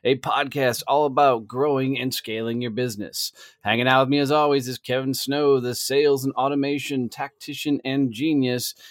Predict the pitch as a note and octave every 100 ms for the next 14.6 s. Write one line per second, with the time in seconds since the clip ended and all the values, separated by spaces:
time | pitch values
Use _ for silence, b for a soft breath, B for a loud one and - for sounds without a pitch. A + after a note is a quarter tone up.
0 | B - D#3 A3+ G#3+ F3+ F#3 - E3 D#3
1 | B2 F#3 F4+ E4+ F3+ F#3 E3+ - A#2+ D3
2 | C3 - B2+ D3 C3 - G2 F#2 G2 A#2
3 | B2+ B2 - C3+ A#2 A2+ B2+ E3 G#3+ -
4 | _ _ _ - G#2+ A#2+ C3+ A2+ A2+ A2
5 | - G#2 - G2+ G2 D#2+ - - - _
6 | _ _ _ _ _ _ _ _ _ _
7 | _ _ _ _ b b b b b b
8 | - C#3+ D3 C#3 - D3 D3 B2 B2+ D3
9 | C#3+ A#2+ G#2 - G#2 F#2+ G2+ F#2+ F2 F#2
10 | F2+ E2+ F#2+ F#2 F2 F2+ G2+ B2 D#3+ D3+
11 | A#2+ A2+ - A2+ G#2+ F#2 _ _ _ B2
12 | B2 A#2+ _ B2+ A#2+ G#2+ C3 C#3 A2+ A2
13 | B2+ A#2+ A2+ G#2 A2 G#2 G2+ A2 G#2+ -
14 | F#2 - F3 G#2+ G2